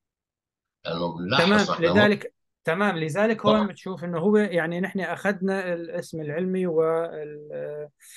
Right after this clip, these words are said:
Speaker 2: ال-، ال-، النوع ال-، العام للقبار، لكن ما فينا نقول إذا كان في هو، يعني، آه، صنف خاص في، آه، في، في، في، في، في البيئة السورية.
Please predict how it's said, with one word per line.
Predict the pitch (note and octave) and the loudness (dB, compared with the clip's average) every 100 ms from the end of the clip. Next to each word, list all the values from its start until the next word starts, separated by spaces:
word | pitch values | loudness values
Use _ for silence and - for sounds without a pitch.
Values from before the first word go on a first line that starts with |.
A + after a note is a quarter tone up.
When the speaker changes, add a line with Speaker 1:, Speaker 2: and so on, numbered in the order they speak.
| - - _ _ - | -20 -20 _ _ -10
Speaker 2:
ال-، | C#3 C3+ | -8 -6
ال-، | C#3 C#3 C#3+ C#3 | -6 -6 -8 -6
النوع | C#3 C#3 F3 G3 G3+ G#3 - | -2 2 4 4 2 0 -6
ال-، | D#3+ E3+ F3+ _ - | -6 -6 -12 _ -10
العام | C#3+ C#3 F#3+ G3 D3 | -2 4 6 6 4
للقبار، | B2 A#2 G#2+ - F#2 F2 - | 0 -2 -10 -10 -12 -12 -8
لكن | B2+ C3+ D3+ | -6 -2 0
ما | F#3 | 0
فينا | F#3 G#3+ F#3+ | 2 2 2
نقول | E3 - F3+ F3+ - - | -2 -2 -2 -2 -6 -10
إذا | C#3 C#3 | -6 -4
كان | E3 E3+ D#3 | -2 -2 -2
في | - D#3 | -6 -4
هو، | D#3+ D#3+ D#3 D#3 - | -2 0 2 0 -2
يعني، | D3+ B2+ C3+ C#3 C#3 - _ _ _ _ C#3+ | -10 -6 -2 -2 -2 -8 _ _ _ _ -8
آه، | C3+ C3+ | -8 -6
صنف | E3 D#3+ C#3 | -2 -2 -2
خاص | - D#3 D#3+ C#3 - - | -4 0 0 -2 -10 -16
في، | - C#3 C3 C3+ C3+ C#3 | -6 -2 -2 -4 -10 -10
آه، | C3 C3 C3 C3 B2+ B2+ | -8 -8 -8 -8 -8 -10
في، | B2 C3 | -10 -12
في، | C3+ C3+ C#3 | -8 -8 -6
في، | C#3 C3 | -8 -8
في، | - A#2+ A#2+ | -8 -10 -6
في | |
البيئة | C3+ A#2 F3 G3+ | -6 0 2 2
السورية. | D#3 C#3 - A#2 G#2+ G#2 A2+ | 0 -6 -8 -8 -8 -12 -12